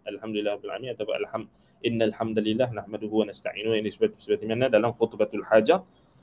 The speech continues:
Tapi ini disebutkan fahamidallaha wa athna alaih. So, Nabi puji-puji Allah, eh, mengucapkan alhamdulillah. Thumma qala sallallahu alaihi wasallam, kemudian Nabi sallallahu alaihi wasallam bersabda,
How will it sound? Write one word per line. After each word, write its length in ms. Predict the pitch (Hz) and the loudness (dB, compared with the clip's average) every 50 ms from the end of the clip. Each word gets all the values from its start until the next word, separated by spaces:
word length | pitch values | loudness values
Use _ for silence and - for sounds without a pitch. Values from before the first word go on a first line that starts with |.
| _ _ _ _ | _ _ _ _
Tapi 320 | - 117 117 135 143 131 | 4 6 8 10 10 10
ini 160 | 135 156 170 | 10 6 4
disebutkan 480 | 139 123 123 - 139 131 - - 113 - | 4 2 4 6 6 6 6 6 2 4
fahamidallaha 880 | - 113 117 - 123 127 120 117 113 113 110 110 113 131 135 127 139 160 147 | 4 4 6 6 4 4 4 4 4 6 6 8 8 8 10 10 8 8 8
wa 60 | 113 - | 6 4
athna 320 | - - - 107 95 95 | 2 -2 -4 -4 -2 -2
alaih. 200 | 98 98 92 - _ _ _ _ _ _ | -2 -2 -4 -4 _ _ _ _ _ _
So, 80 | - | -6
Nabi 360 | 107 107 110 113 117 95 - - - _ _ _ _ _ - | -4 -2 0 0 -2 -2 -4 -8 -14 _ _ _ _ _ -20
puji-puji 360 | 104 104 104 107 104 101 107 90 | -16 -14 -10 -8 -4 0 2 4
Allah, 320 | 101 104 123 139 139 - - _ - | 6 6 6 4 4 0 -10 _ -12
eh, 120 | 101 - - - _ _ _ _ _ | -12 -10 -12 -14 _ _ _ _ _
mengucapkan 520 | - 107 107 - 127 117 - 107 104 101 - | -6 -6 0 2 4 4 4 2 0 -2 -2
alhamdulillah. 400 | - 104 98 95 92 92 87 - _ _ _ _ _ _ - | -8 -6 -4 -2 -2 -2 -4 -8 _ _ _ _ _ _ 4
Thumma 400 | - 165 185 180 175 165 151 151 | 8 10 10 10 12 10 10 10
qala 320 | - 180 175 151 131 120 | 12 12 12 12 12 10
sallallahu 520 | - - 131 123 123 123 131 139 131 120 120 | 6 4 2 4 4 6 8 8 8 8 6
alaihi 200 | 90 101 107 107 | 2 2 0 -2
wasallam, 160 | 117 123 127 123 | -2 -2 -2 -2
kemudian 240 | 131 131 147 156 147 | 0 2 2 4 4
Nabi 240 | 147 151 165 165 - | 4 2 0 0 0
sallallahu 400 | - 143 143 143 151 160 147 135 | 0 2 4 6 6 6 6 6
alaihi 60 | 127 131 | 4 2
wasallam 200 | 139 131 127 123 | 2 2 2 2
bersabda, 400 | 120 - 127 110 110 110 135 | 2 4 2 2 4 4 4